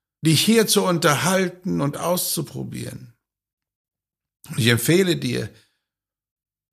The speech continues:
diese Reise öfter zu machen. Wenn du mich dazu einlädst, fühle ich mich geehrt.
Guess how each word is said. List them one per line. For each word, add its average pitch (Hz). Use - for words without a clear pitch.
diese 113
Reise 131
öfter 135
zu -
machen. 107
Wenn 123
du 139
mich 135
dazu 139
einlädst, 160
fühle 147
ich 131
mich 131
geehrt. 143